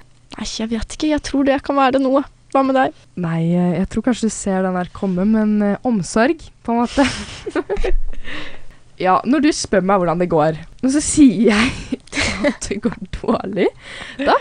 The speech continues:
Speaker 2: vet ikke du hva du skal gjøre.
Speaker 1: Nei.
Speaker 2: Og da blir det stille, og det blir rart. Sånn, jeg skjønner sånn, man må ikke vite hva man skal si, men det blir også rart å bare ikke liksom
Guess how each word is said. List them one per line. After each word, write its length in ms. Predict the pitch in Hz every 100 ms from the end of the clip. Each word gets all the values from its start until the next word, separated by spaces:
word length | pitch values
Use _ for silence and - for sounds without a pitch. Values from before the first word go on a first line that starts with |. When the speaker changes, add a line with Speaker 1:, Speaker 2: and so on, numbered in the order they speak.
| 214
Speaker 2:
vet 340 | 185 170 - 185
ikke 160 | 185
du 140 | 185 196
hva 140 | 180
du 140 | 165 170
skal 220 | - 190
gjøre. 180 | 170 208 - _ - _ - 240
Speaker 1:
Nei. 220 | 269 254
Speaker 2:
Og 100 | 277
da 80 | 311
blir 160 | 269
det 80 | 302
stille, 460 | - 330 220 247 240 -
og 80 | 226
det 80 | 220
blir 220 | 269 220
rart. 560 | 180 180 220 - - - -
Sånn, 240 | 226 220 202 _ - - -
jeg 160 | 277 -
skjønner 320 | 240 226 240
sånn, 160 | 233
man 220 | 220 240 -
må 320 | 196 180 233
ikke 220 | 285 226
vite 160 | 190 -
hva 80 | 151 147
man 80 |
skal 160 | - 165
si, 240 | - 262 262 - - - -
men 160 | 214 214
det 80 | 208
blir 160 | 220
også 240 | 202 - 269
rart 200 | 165 180
å 40 | 190
bare 200 | 180 -
ikke 280 | - - 165
liksom 320 | 170 170 139